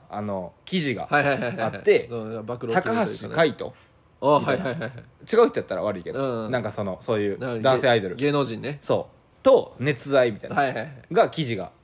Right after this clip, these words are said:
Speaker 1: あって、
Speaker 2: おう。
Speaker 1: そ-、で、有村架純さんが三十三歳なんかな？
Speaker 2: はいはいはいはい。
Speaker 1: で、えー、その、高橋海人、
Speaker 2: うん。
Speaker 1: かっこ二十六みたいな。
Speaker 2: おう。
Speaker 1: 七歳差、
Speaker 2: はいはいはい。
Speaker 1: 熱愛みたいな。
Speaker 2: みたいなね。
Speaker 1: を、記事を引用して、
Speaker 2: うん。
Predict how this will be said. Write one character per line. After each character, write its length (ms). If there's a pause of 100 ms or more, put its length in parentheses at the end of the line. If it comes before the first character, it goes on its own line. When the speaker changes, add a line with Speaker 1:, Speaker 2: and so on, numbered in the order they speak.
(140)
Speaker 1:
あ 80
っ 40
て、 240
Speaker 2:
お 260
う。 40 (300)
Speaker 1:
そ-、 160 (180)
で、 220
有 180
村 400 (160)
架 140
純 440 (300)
さ 120
ん 20
が 80
三 200
十 120
三 240
歳 120
な 100
ん 20
か 80
な？ 160 (140)
Speaker 2:
は 80
い 20
は 60
い 20
は 120
い 40
は 60
い。 20
Speaker 1:
で、 360
え 360
ー、 40
そ 100
の、 240 (200)
高 220
橋 80
海 160
人、 200 (200)
Speaker 2:
う 80
ん。 20
Speaker 1:
か 100
っ 60
こ 100
二 140
十 300
六 260
み 80
た 80
い 20
な。 80
Speaker 2:
お 420
う。 40
Speaker 1:
七 200
歳 220
差、 180
Speaker 2:
は 140
い 20
は 60
い 20
は 80
い。 80
Speaker 1:
熱 280
愛 140
み 120
た 100
い 20
な。 60
Speaker 2:
み 60
た 40
い 40
な 40
ね。 80
Speaker 1:
を、 240
記 140
事 100
を 180
引 300
用 200
し 120
て、 240
Speaker 2:
う 80
ん。 180